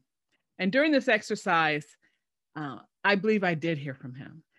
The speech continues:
And so then I said, "Okay, I need to remember how to listen to him." So started off on this process,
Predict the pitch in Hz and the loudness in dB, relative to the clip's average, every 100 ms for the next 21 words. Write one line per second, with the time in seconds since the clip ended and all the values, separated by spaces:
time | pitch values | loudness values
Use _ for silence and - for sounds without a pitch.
0 | _ - 190 175 180 240 247 214 208 190 | _ -10 -4 -2 2 2 2 2 2 2
1 | 185 202 185 151 139 - - _ 214 240 | 4 4 2 2 0 -14 -20 _ 2 6
2 | 269 254 233 214 226 202 185 190 196 190 | 8 6 6 2 2 2 2 2 2 4
3 | 190 180 - - 214 190 175 202 - 131 | 4 2 -4 0 2 2 2 0 0 -8
4 | 139 - 165 151 127 - - - - 233 | -10 -10 -8 -6 -8 -14 -20 -20 0 4
5 | 190 - - - 269 311 277 233 226 208 | 4 0 -12 2 6 6 6 2 2 0
6 | 180 160 - 202 202 - 135 139 | 0 -2 0 2 2 0 0 -2